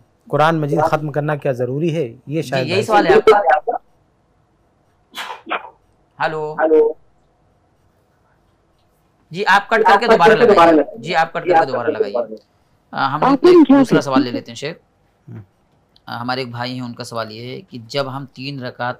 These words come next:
Speaker 2: वित्र एक साथ पढ़ते हैं, तो क्या दो रकात के बाद रफ़ुल यदैन करना होगा?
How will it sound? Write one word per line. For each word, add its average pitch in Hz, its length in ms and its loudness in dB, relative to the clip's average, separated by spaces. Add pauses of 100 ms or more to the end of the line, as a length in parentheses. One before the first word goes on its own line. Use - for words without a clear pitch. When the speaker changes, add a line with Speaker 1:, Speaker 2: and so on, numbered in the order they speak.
Speaker 2:
वित्र 123 340 -16
एक 120 200 -14
साथ 120 240 -8 (160)
पढ़ते 113 340 -16
हैं, 107 240 -20 (640)
तो 127 80 -16
क्या 131 180 -4
दो 127 240 -8
रकात 123 460 -6
के 123 60 -16
बाद 117 200 -8
रफ़ुल 113 280 -16
यदैन 113 180 -20
करना 113 300 -20
होगा? 117 260 -20